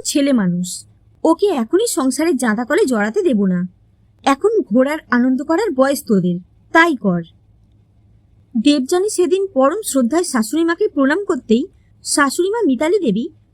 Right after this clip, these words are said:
বৌমাকে বুকে জড়িয়ে আদর করেছিলেন। দেবযানীর ভালোবাসা তার বরের প্রতি আরও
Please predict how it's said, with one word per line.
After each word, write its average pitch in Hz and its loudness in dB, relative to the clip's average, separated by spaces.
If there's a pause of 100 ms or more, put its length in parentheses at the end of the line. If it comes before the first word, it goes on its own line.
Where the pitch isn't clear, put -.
(160)
বৌমাকে 302 0
বুকে 254 -2
জড়িয়ে 269 0
আদর 269 0
করেছিলেন। 196 0 (840)
দেবযানীর 294 0
ভালোবাসা 277 0
তার 381 0
বরের 240 -2
প্রতি 359 0 (140)
আরও 311 0